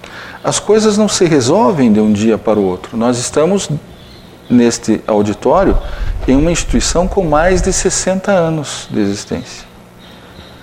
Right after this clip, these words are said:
Nós vamos encontrar outras instituições que começaram há vinte anos, outras que começaram há cem anos. Instituições empresariais, religiosas, educacionais.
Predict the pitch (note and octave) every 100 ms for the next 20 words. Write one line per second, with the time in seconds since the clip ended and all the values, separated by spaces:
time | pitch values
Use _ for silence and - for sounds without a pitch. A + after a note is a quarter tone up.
0 | - - - - A2+ A2 C3+ D3+ D#3 D3
1 | C3 A#2 C3+ D3+ C#3 C#3+ C3 A#2+ A2+ A2
2 | - G2+ - F#3 G3+ - - - - -
3 | - - F3+ D#3+ D#3 D#3+ G3+ F#3+ F3+ F#3
4 | C#3 C#3 D3+ A2+ - A#2+ C#3 D3+ - D#3
5 | D#3+ C3 - D3 C#3+ A#2 - - C#3+ B2
6 | B2+ C3+ A2 - - - - - - -
7 | - - - - - - A2+ G#2+ G2 B2
8 | C3+ B2 F#2+ - - A2 - G#2+ G2+ F#2+
9 | G2 B2+ C#3+ A#2 F#2+ A2 F#2+ F2 G2+ B2+
10 | C#3 A#2 G2 G2+ G2+ - G#2+ - G#2 B2
11 | C3+